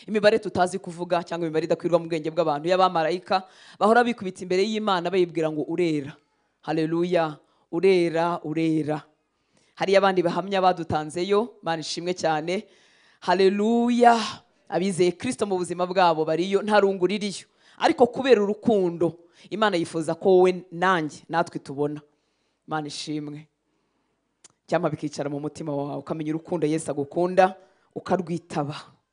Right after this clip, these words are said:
Urwo rukundo rero rutera Imana gufuhira ibindi bintu byose bibyiga Imana mu mutima wawe. Murabizi, gufuha ntikujya kubaho hatari urukundo. Siko bimeze? Umuntu utazi utambuka hariya ku muhanda ntabwo wamufuhira. Ariko uwo ukunda uramufuhira, kuko uramushaka ari uwawe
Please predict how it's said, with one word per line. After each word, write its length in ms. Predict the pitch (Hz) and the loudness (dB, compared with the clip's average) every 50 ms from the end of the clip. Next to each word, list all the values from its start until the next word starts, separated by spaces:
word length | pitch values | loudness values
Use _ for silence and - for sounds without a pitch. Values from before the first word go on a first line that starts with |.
| _ _ _ _ _ _ _ _ _ _ _ _ _ _ _ _ _ _ _ _ _ _ _ _ _ _ _ _ - - | _ _ _ _ _ _ _ _ _ _ _ _ _ _ _ _ _ _ _ _ _ _ _ _ _ _ _ _ -20 -14
Urwo 180 | - 190 180 208 | -4 2 4 6
rukundo 360 | 208 214 214 262 226 196 190 | 6 6 4 2 2 4 4
rero 140 | 196 202 214 | 6 6 6
rutera 340 | 214 202 202 190 165 160 175 | 4 2 0 0 -2 -2 0
Imana 320 | 185 196 185 170 165 165 160 | 0 2 2 2 2 0 0
gufuhira 760 | 175 185 - - - - - 190 185 180 170 170 175 170 - | 0 -2 -2 -4 -8 -4 0 2 2 2 2 2 2 2 2
ibindi 260 | 180 185 220 226 202 | 0 -4 -4 -4 -2
bintu 180 | 170 170 165 170 | -2 -2 -4 -6
byose 420 | 165 170 165 214 190 165 165 - 165 | -8 -4 0 2 2 2 0 -4 -8
bibyiga 380 | 160 165 160 160 160 226 202 240 | -8 -8 -8 -8 -10 -8 -6 -4
Imana 300 | 220 208 185 165 151 143 | -2 -2 -2 -2 -4 -6
mu 100 | 143 143 | -8 -8
mutima 300 | 151 151 - 160 151 147 | -10 -12 -12 -12 -10 -8
wawe. 380 | 127 113 - - - - _ _ _ _ _ _ _ _ _ _ _ _ _ _ _ _ - | -8 -8 -10 -12 -16 -20 _ _ _ _ _ _ _ _ _ _ _ _ _ _ _ _ -4
Murabizi, 360 | 165 175 208 240 220 160 170 | 2 2 2 2 2 -2 -4
gufuha 280 | 160 156 - - 160 190 | -4 -4 -4 -4 -4 -4
ntikujya 260 | 196 196 - 170 170 | -4 -4 -4 -4 -4
kubaho 220 | 165 170 165 165 | -2 -2 -2 -2
hatari 220 | 160 156 156 147 147 | -2 -2 -4 -4 -4
urukundo. 440 | 143 143 - 165 147 143 139 - - | -4 -6 -6 -6 -6 -6 -8 -10 -16
Siko 160 | - - - 254 | -14 -10 -8 -8
bimeze? 360 | 196 190 214 180 151 139 - _ _ _ _ _ _ - | -8 -8 -10 -10 -10 -12 -14 _ _ _ _ _ _ -10
Umuntu 160 | 170 185 180 | -8 -6 -4
utazi 300 | 165 - 185 185 202 196 | 0 2 4 4 4 2
utambuka 340 | - - - - - 120 - | -2 -4 -6 -4 -4 -2 -2
hariya 160 | 185 - - | -2 -2 -2
ku 80 | - 156 | -6 -8
muhanda 340 | 151 160 165 165 170 170 160 | -6 -4 -4 -4 -4 -4 -4
ntabwo 220 | 180 151 139 147 | -4 -2 0 0
wamufuhira. 560 | 147 147 147 143 - - - 170 160 156 - _ _ - - - | 0 -2 -4 -12 -14 -12 -8 -6 -6 -6 -6 _ _ -12 -4 0
Ariko 240 | 202 262 247 - 254 | 0 0 2 2 2
uwo 40 | 233 | 2
ukunda 300 | - - - 202 208 185 196 | 2 0 -2 -2 0 0 0
uramufuhira, 600 | 180 170 156 - - - 143 147 156 165 - - - - _ _ _ | 0 0 -2 -12 -14 -10 -6 -2 0 0 0 -2 -4 -14 _ _ _
kuko 200 | - 240 240 - | -4 -4 0 2
uramushaka 520 | 254 214 196 175 156 - - 156 151 - 175 | 2 2 2 0 -4 -4 -4 -4 -2 0 0
ari 100 | 175 180 | 0 2
uwawe 600 | 180 170 175 165 165 165 160 165 165 160 170 | 2 4 4 4 4 4 2 2 0 -4 -6